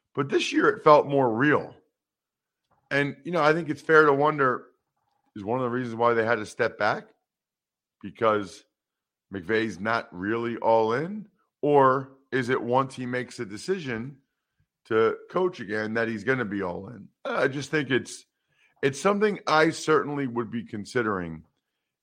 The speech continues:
if I were in the front office or Stan Kroenke. It's like, does he really wanna be here? Because that, that's a job where you really, really gotta be all in. So he's decided to come back, which I think is good for the Rams.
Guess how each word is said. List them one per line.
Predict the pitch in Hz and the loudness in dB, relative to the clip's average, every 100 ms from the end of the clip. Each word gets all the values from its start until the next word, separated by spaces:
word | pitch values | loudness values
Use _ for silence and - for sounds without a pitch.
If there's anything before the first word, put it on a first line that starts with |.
| _ 110 | _ -2
if | 110 110 | -2 0
I | 113 113 110 110 101 - _ _ _ _ _ | 2 4 4 2 -2 -8 _ _ _ _ _
were | 107 110 | -2 -2
in | 104 | -2
the | |
front | - 113 107 | -2 0 2
office | 107 107 107 - 92 | 2 0 -6 -6 -4
or | 92 | -4
Stan | - 127 113 101 | -4 -4 -4 0
Kroenke. | 113 113 113 90 | 2 4 2 -6
It's | 87 - 101 | -8 -6 -2
like, | 98 - _ _ _ _ _ _ - | -2 -4 _ _ _ _ _ _ -16
does | 107 | -8
he | 127 | 0
really | 165 | 2
wanna | 214 190 | 4 2
be | 120 131 | 0 0
here? | 151 165 | 2 0
Because | 135 104 | -2 4
that, | 147 156 | 4 6
that's | 147 170 190 | 4 2 0
a | |
job | 147 143 123 117 113 - - _ _ _ - | 2 8 8 8 6 0 -18 _ _ _ -4
where | 123 | -2
you | 120 | 0
really, | 113 113 139 143 135 123 | -2 -4 0 2 2 2
really | 120 120 113 | 0 0 -2
gotta | 101 107 101 | 0 0 0
be | 87 95 | -4 -4
all | 95 73 80 | -4 -6 -10
in. | - - _ _ _ _ _ | -12 -18 _ _ _ _ _
So | - 156 | 4 4
he's | 131 147 127 | 6 0 -6
decided | 123 - 190 220 202 | -8 2 4 6 2
to | 151 | -4
come | - 139 117 | -4 -2 0
back, | 101 117 - _ _ _ _ _ _ _ | 0 0 -4 _ _ _ _ _ _ _
which | 151 151 | -4 2
I | 175 | 2
think | - 226 233 | 2 -2 -2
is | 220 143 | -6 -6
good | - 117 90 | -2 -4 -4
for | 101 | -8
the | 98 | -6
Rams. | 92 85 90 127 - | -6 -6 -8 -10 -16